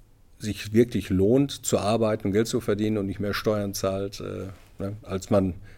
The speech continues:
mehr oder weniger verdient, ja. Und wie, die Frage ist immer, was bleibt am Ende des Monats von deinem Euro übrig?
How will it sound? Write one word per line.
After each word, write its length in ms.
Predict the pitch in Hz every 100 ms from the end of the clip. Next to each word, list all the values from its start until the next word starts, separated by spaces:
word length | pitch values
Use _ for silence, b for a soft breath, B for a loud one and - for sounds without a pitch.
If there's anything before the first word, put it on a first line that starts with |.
| b
mehr 120 | 104
oder 80 | 107
weniger 240 | 101 98 92
verdient, 480 | 95 98 95 87
ja. 140 | 85 104 104
Und 160 | 104
wie, 220 | 120 107 92
die 120 | 104
Frage 300 | - 113 139
ist 140 | 135
immer, 220 | 135 117
was 160 | 117 120
bleibt 280 | 120 117 113
am 140 | 104
Ende 200 | 113 113
des 200 | 113 101
Monats 300 | 110 110 107
von 120 | -
deinem 220 | 101 101 95
Euro 280 | 104 101
übrig? 520 | 87 135 151 156 139